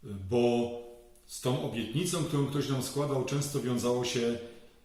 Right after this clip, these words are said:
oczekiwanie czegoś od nas. A potem okazało się, że, y, być może czuliśmy się po prostu nabici w butelkę.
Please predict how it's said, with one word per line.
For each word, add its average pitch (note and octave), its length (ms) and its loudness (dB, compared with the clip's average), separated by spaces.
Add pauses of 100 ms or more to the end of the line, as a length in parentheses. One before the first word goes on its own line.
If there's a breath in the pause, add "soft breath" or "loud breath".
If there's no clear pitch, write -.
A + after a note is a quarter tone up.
(400)
oczekiwanie B2 580 0
czegoś A2+ 320 0
od F2+ 300 -10
nas. - 500 -12 (840)
A C3+ 80 -6
potem G3 320 4
okazało D#3 520 4
się, D3+ 220 4
że, C3+ 400 2 (440 loud breath)
y, - 20 -16 (260)
być A2+ 200 -4
może C#3 260 2
czuliśmy C3+ 420 2
się C3+ 140 4
po D3 200 2
prostu B2+ 440 0
nabici G#2+ 420 -2
w F#2 100 -6
butelkę. F#2+ 440 -8